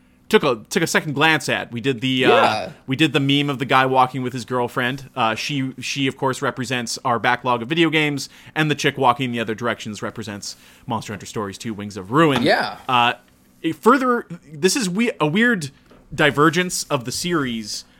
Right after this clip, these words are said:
Speaker 1: where the main part of the series tells you that these monsters are a scourge, uh, and that we have to wipe them off the face of the planet, or they will ta-, they'll basically wipe out the human race. We need to get rid of them. And then Monster Hunter Stories, where you befriend these monsters and raise them.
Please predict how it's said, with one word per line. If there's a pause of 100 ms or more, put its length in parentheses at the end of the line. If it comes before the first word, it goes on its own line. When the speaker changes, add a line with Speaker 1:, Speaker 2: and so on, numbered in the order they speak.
(140)
Speaker 1:
where
the
main
part
of
the
series
tells
you
that
these
monsters
are
a
scourge, (640)
uh,
and
that
we
have
to
wipe
them
off
the
face
of
the
planet,
or
they
will (160)
ta-, (260)
they'll
basically
wipe
out
the
human
race. (200)
We
need
to
get
rid
of
them. (340)
And
then
Monster
Hunter
Stories,
where
you
befriend
these
monsters
and
raise
them.